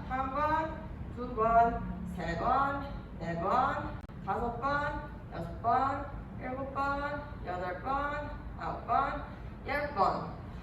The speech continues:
이제 손목은 풀어줬으니까 발목을 풀어주도록 할게요.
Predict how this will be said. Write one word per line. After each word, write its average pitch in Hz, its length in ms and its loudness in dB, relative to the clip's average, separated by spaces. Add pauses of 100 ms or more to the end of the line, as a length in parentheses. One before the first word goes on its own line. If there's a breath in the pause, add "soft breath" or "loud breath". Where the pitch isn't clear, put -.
(220 loud breath)
이제 196 220 0
손목은 285 460 0
풀어줬으니까 262 1080 2 (220)
발목을 233 460 2
풀어주도록 269 640 0
할게요. 185 600 2